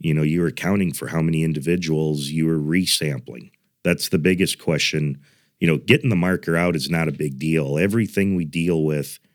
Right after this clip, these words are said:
is how many of 'em we ever see again. You know, whether hunters are shooting 'em,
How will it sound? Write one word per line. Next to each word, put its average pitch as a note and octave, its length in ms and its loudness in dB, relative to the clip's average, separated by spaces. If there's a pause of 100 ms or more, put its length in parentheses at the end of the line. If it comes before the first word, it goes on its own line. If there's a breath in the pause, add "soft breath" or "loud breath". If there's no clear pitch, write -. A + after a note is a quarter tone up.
(260)
is - 160 -6
how F#2 180 0
many E2 320 0
of D#2 180 -2
'em D#2 120 -2
we D2 240 -4
ever E2+ 260 0
see D2 320 -2
again. C2+ 400 -8 (380)
You D2+ 100 0
know, C#2+ 140 2
whether D#2+ 280 2
hunters F2 540 0
are D#2+ 80 -4
shooting F2+ 400 0
'em, E2+ 300 2